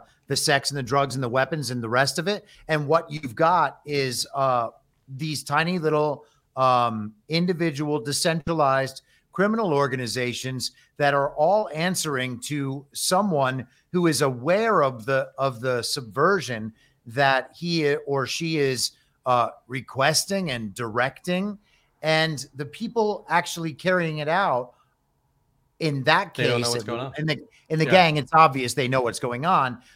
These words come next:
Speaker 1: but they're not, they're not clued into the fact that someone is directing them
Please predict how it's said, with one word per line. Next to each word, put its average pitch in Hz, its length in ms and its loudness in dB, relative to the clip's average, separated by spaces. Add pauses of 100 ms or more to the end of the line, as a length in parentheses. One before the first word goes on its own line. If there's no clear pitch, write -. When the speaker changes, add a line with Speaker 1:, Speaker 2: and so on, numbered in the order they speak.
(120)
Speaker 1:
but 156 280 2
they're 170 160 4
not, 180 380 2 (180)
they're 170 160 0
not 180 280 2
clued 175 220 -2
into 175 200 0
the 139 120 -2
fact 143 420 2 (280)
that 139 200 -4
someone 202 400 2
is 147 160 -2
directing 139 840 -2
them 120 460 -2